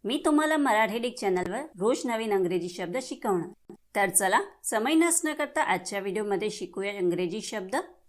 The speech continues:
पॉप्युलर. पॉप्युलरचा मराठीत अर्थ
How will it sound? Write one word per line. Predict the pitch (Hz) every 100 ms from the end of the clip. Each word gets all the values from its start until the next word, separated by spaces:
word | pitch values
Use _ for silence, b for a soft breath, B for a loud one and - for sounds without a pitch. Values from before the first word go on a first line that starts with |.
| _ _ _ _ _ _ _ _ _ _ -
पॉप्युलर. | 226 226 285 269 185 175 170 _ _ _ _ _ _ _ _
पॉप्युलरचा | 247 233 - 349 381 359 403 370
मराठीत | 254 202 190 214 247 -
अर्थ | 277 220